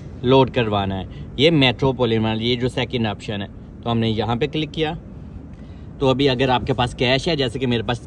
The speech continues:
cash है, तो मैं cash से पे करूँगा, और अगर आपके पास bank card है तो bank card। तो मैं cash पे click करता हूँ, ये cash पे किया। यहाँ पे पैसे डालने हैं, यहाँ पे पैसे मशीन ने ले भी लिए। पुर्तगाल में लोग पैसे थोड़ी जल्दी लेते हैं, मशीनें भी जल्दी लेती हैं।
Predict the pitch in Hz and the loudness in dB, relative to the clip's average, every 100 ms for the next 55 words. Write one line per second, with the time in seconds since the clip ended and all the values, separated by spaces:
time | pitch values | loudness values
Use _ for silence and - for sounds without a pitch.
0 | - 120 120 147 143 113 117 113 117 165 | -2 -2 0 -2 0 -2 -2 -4 -4 -6
1 | 170 156 156 147 156 143 117 117 117 110 | -4 -2 -2 -2 -2 0 0 -2 -2 -4
2 | 113 113 - 123 135 139 135 139 110 107 | -6 -8 -4 -2 -2 -2 -2 -2 -4 -4
3 | 101 92 - - - 123 120 123 120 151 | -6 -10 -12 -12 -2 0 2 0 2 4
4 | 143 147 151 135 147 180 - - 110 110 | 4 2 0 -2 -2 -6 -8 -6 -6 -4
5 | 107 - - 139 143 143 - - - - | -2 0 0 0 -4 -4 -10 -10 -10 -2
6 | 113 113 113 113 107 151 143 139 143 147 | 2 2 2 2 2 4 6 6 6 2
7 | 180 - - - - - - - - - | 0 -4 -12 -12 -12 -12 -12 -12 -12 -12
8 | - - - - - - - - - - | -12 -14 -12 -12 -12 -12 -12 -10 -10 -10
9 | - - - 113 110 110 113 107 120 120 | -10 -10 -8 -2 0 2 2 0 2 0
10 | 113 113 113 113 131 151 143 147 131 123 | 2 2 4 4 6 6 4 4 2 0
11 | 120 123 127 131 123 117 123 113 120 123 | 2 2 4 4 4 2 0 0 0 0
12 | 113 117 113 147 127 131 170 143 127 135 | 2 2 4 6 4 4 4 4 6 6
13 | 143 120 107 107 104 107 95 | 6 4 4 0 -2 -4 -8